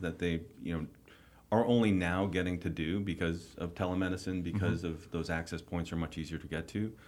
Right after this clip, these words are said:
Speaker 1: But, you know, if you look at, like, a simple example of, well, how do these, how, how does Medicare decide what to pay for things? And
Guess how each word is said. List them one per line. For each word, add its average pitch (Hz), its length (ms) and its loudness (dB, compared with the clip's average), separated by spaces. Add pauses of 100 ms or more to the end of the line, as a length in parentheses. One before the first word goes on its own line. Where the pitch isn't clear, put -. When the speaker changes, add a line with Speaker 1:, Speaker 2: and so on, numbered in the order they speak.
(560)
Speaker 1:
But, 87 280 2 (380)
you 92 120 4
know, 92 80 4
if 82 120 -4
you 101 80 0
look 98 220 2
at, 90 140 0
like, 87 160 0
a 85 80 0
simple 120 360 2
example 85 560 0
of, 80 340 0 (480)
well, 90 120 -2
how 104 200 4
do 107 120 6
these, 90 560 0
how, - 240 0
how 107 180 2
does 101 140 2
Medicare 101 420 2
decide 90 460 0
what 87 260 0
to - 80 -6
pay 92 260 -2
for 95 140 -4
things? - 520 -10 (720)
And 85 360 0